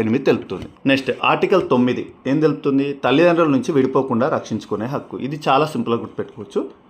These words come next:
ఇక్కడ ట్రిక్ చూడండి. తొమ్మిది, తొమ్మిది నెలలు, తొమ్మిది నెలలు అంటే నవమాసాలు. నవమాసాలు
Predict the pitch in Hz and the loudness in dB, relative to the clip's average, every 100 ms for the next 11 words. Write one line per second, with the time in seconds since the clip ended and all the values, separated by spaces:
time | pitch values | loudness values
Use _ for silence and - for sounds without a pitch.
0 | _ - 147 - 117 110 90 90 - - | _ -2 0 0 -2 -4 -6 -8 -14 -20
1 | _ - 151 151 156 - - - 131 147 | _ -4 0 4 4 2 -2 0 4 4
2 | 135 117 113 - - _ _ _ - _ | 4 2 0 -4 -10 _ _ _ -20 _
3 | - 117 123 117 107 101 - 175 143 135 | -4 0 2 0 0 -4 -6 -2 2 4
4 | 127 123 117 101 98 330 - - - _ | 4 2 2 -2 -2 -4 -6 -20 -20 _
5 | - 123 160 151 135 135 139 120 123 | 0 2 4 4 2 2 2 2 0